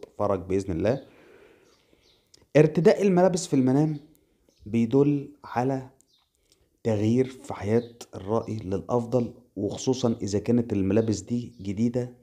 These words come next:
ما فيهاش أي تمزق وما فيهاش أي عيوب، ما فيهاش أي رائحة غير جيدة، تعرف إن إن شاء الله في تغيير وفي قرب فرج،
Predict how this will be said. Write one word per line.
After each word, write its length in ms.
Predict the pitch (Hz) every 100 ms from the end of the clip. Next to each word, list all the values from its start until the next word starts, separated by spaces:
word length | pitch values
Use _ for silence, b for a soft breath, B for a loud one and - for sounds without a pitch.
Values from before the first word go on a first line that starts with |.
| b b b
ما 120 | 95
فيهاش 380 | 92 - 117 -
أي 300 | 110 110 95 -
تمزق 500 | 104 110 107 113 98
وما 80 | 87
فيهاش 360 | - 107 -
أي 300 | 107 110 107 -
عيوب، 380 | 92 110 120
ما 100 | 95
فيهاش 280 | 90 101 -
أي 260 | 98 104 101
رائحة 500 | 92 - 113 101 - -
غير 200 | 101 104
جيدة، 460 | 98 104 120 127 123 b b b
تعرف 340 | 113 113 110 104
إن 120 | 98
إن 80 | 95
شاء 240 | - -
الله 200 | 101 113
في 240 | 110 - 117
تغيير 720 | 113 98 101 113 127 123 - - b b b b
وفي 320 | 95 98 95 120
قرب 500 | - 123 117 107 -
فرج، 420 | - - 117 113